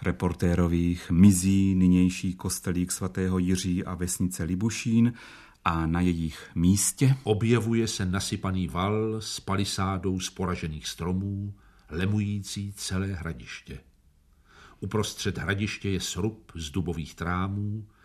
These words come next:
Speaker 2: u jehož vchodu pod košatou lípou stojí mračná socha mocného boha. Okolo srubu několik chat, které svědčí o tom,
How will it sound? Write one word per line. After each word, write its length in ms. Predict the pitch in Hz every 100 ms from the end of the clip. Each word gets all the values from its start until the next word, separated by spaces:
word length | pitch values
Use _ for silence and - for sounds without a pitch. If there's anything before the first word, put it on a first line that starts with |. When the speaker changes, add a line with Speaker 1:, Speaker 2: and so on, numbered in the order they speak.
| - - -
Speaker 2:
u 100 | 104
jehož 300 | 98 104 -
vchodu 340 | - 110 113
pod 220 | 104 101
košatou 460 | - 98 98 98 80
lípou 480 | 85 107 101 104 98
stojí 360 | - 95 92
mračná 640 | 76 76 101 - 104 101 98
socha 600 | - 95 90 - 92 92 - _ -
mocného 640 | 185 175 - 90 82 85
boha. 420 | 69 67 67 - _ _ _ _ _ - - -
Okolo 300 | 98 104 98
srubu 400 | - 98 113 110
několik 400 | 95 - 78 -
chat, 420 | - 104 - - - _ _ _ -
které 280 | - 95
svědčí 460 | 92 85 90 - 85
o 100 | 92
tom, 440 | 98 98 101 104